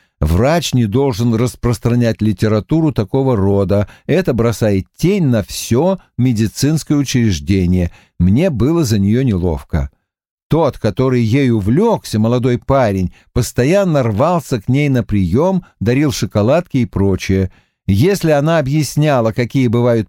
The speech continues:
позы в сексе, стоит ли удивляться, что у мужчин возникали ложные представления? Затем шло несколько абзацев, скопированных из прессы,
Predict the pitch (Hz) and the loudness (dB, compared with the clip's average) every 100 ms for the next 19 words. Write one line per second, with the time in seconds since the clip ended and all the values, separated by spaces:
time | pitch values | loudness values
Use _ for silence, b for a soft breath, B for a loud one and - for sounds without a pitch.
0 | _ 139 131 95 104 - - 220 196 - | _ 0 0 0 -4 -4 -2 -2 -2 -4
1 | 107 B - - - 247 180 143 127 110 | -6 B -12 -8 -2 0 0 0 0 0
2 | 110 120 175 180 135 - 123 110 101 95 | 0 2 0 -2 -4 -2 0 2 2 0
3 | - - 214 240 b b - 110 95 208 | -2 0 0 0 b b -4 0 0 0
4 | - 170 180 113 117 147 139 131 120 123 | 0 0 0 0 0 0 -2 -2 -2 -4
5 | - - 120 85 78 78 71 69 73 - | -4 -4 0 0 0 0 0 0 -2 -6
6 | _ _ _ _ _ _ _ _ _ _ | _ _ _ _ _ _ _ _ _ _
7 | - 85 - 165 170 117 135 120 127 120 | -2 -2 0 0 0 0 0 0 -2 -4
8 | 107 104 98 98 165 - 92 - - 95 | -2 -2 0 0 0 -2 -4 -4 -4 -2
9 | 143 143 131 131 110 120 - - 135 110 | 0 0 0 0 0 -4 -4 0 0 0
10 | - - 67 | -2 -6 -6